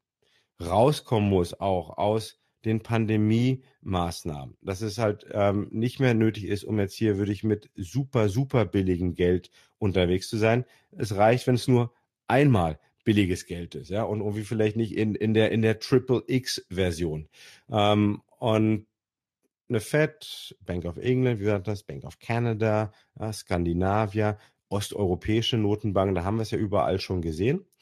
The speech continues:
Ähm, und für die E Z B ist eigentlich noch wichtiger, das macht es noch komplizierter, weil natürlich auch eine Notenbank davon lebt, ihre Glaubwürdigkeit lebt davon, dass sie auch ein bisschen vorhersagbar ist.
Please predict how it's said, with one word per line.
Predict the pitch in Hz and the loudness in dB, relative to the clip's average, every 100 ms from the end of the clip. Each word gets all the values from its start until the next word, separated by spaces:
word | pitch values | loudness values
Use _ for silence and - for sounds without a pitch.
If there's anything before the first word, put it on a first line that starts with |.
| - - - _ | -20 -20 -20 _
Ähm, | 120 113 113 - - _ | 2 4 2 0 -12 _
und | 123 104 | -4 -2
für | 120 | 0
die | 113 104 | 0 0
E | 107 | 0
Z | 113 98 - | 0 -2 0
B | 131 | 0
ist | 151 - | 0 -2
eigentlich | 104 92 | -2 -2
noch | 101 131 - - | 0 0 0 -2
wichtiger, | 110 98 | -4 -2
das | 87 | 0
macht | 107 | -2
es | 98 117 | -2 -2
noch | 151 - | -2 0
komplizierter, | 139 113 110 - - - 120 104 | -2 0 -2 -4 -4 -2 0 2
weil | 107 107 - - | 2 2 -4 -20
natürlich | - 117 | -2 0
auch | 101 | 2
eine | 92 104 | 2 2
Notenbank | 101 113 135 123 117 107 | 2 2 0 -2 -4 -2
davon | 107 - 98 | -6 -2 -2
lebt, | 92 104 135 - - _ | 2 2 2 -2 -20 _
ihre | 101 92 92 | -6 -2 -2
Glaubwürdigkeit | 80 90 127 143 127 123 - 117 98 | 0 0 0 -2 -4 -4 -2 -2 0
lebt | 98 113 117 | -2 -2 -2
davon, | 101 - 104 | -4 -2 0
dass | 98 98 | 0 -4
sie | 92 | -4
auch | - 95 | -4 -4
ein | 98 | -4
bisschen | 117 123 | -6 -6
vorhersagbar | 107 101 87 95 85 78 - - - | -6 -4 -2 -2 -4 -10 -18 -20 -20
ist. | - - | -20 -20